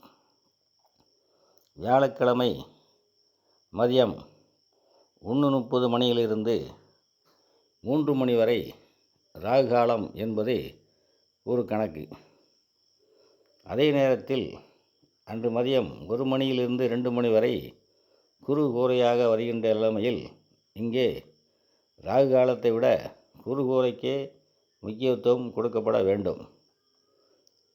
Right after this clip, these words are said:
இந்த நேரத்தில் சுப காரியங்களை செய்யலாம். ராகு காலமும் குரு ஹோரையும்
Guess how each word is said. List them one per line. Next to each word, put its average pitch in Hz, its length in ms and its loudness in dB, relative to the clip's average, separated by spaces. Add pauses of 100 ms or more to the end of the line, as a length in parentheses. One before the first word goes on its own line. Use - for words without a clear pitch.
இந்த 117 260 -6
நேரத்தில் 123 580 2 (580)
சுப 131 340 0
காரியங்களை 120 500 0 (180)
செய்யலாம். 107 500 -4 (1600)
ராகு 139 400 0
காலமும் 131 500 0 (320)
குரு 135 240 -4
ஹோரையும் 123 440 2